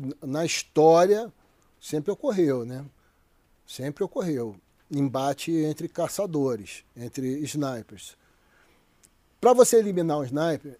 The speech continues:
é necessário o que é mais barato, né? É você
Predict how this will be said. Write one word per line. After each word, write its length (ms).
é 100
necessário 800
o 100
que 120
é 40
mais 200
barato, 540
né? 220
É 100
você 400